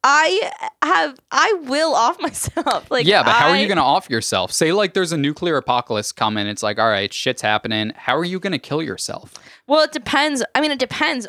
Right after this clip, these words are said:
Speaker 1: on the situation and what I know and what the
Speaker 2: Okay, say
Speaker 1: timeline
Speaker 2: you
Speaker 1: is.
Speaker 2: know a nuclear bomb is gonna drop in the next twenty minutes, and it'll
Speaker 1: In the next twenty minutes?
Speaker 2: and it'll create, like, hell on earth. What's, what's the plan there?
Speaker 1: <sighs> So the plan there,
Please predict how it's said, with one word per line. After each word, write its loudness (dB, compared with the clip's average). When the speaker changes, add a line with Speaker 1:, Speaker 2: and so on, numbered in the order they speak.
Speaker 1:
on 0
the -4
situation -4
and -6
what 0
I 0
know 0
and -4
what 2
the 0
Speaker 2:
Okay, 2
say 2
Speaker 1:
timeline -6
Speaker 2:
you 0
Speaker 1:
is. 0
Speaker 2:
know 4
a 2
nuclear -2
bomb 0
is -4
gonna -2
drop 0
in -2
the -2
next -6
twenty -4
minutes, -6
and -4
it'll 0
Speaker 1:
In 2
the 2
next 0
twenty 0
minutes? -2
Speaker 2:
and 2
it'll 2
create, -2
like, -2
hell 0
on 0
earth. -10
What's, -2
what's -2
the -10
plan -6
there? 0
Speaker 1:
<sighs> -12
So 0
the 0
plan 0
there, 0